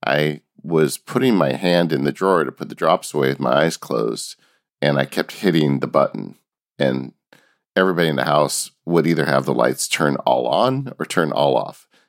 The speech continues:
either of which was not ideal. <laughs>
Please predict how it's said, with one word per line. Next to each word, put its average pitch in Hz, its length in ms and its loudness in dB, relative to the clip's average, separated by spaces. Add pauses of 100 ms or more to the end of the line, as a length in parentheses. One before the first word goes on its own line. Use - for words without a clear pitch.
either 123 440 2
of 87 220 0
which 76 500 0 (120)
was 80 280 2
not 78 260 2
ideal. 69 720 0
<laughs> - 40 -16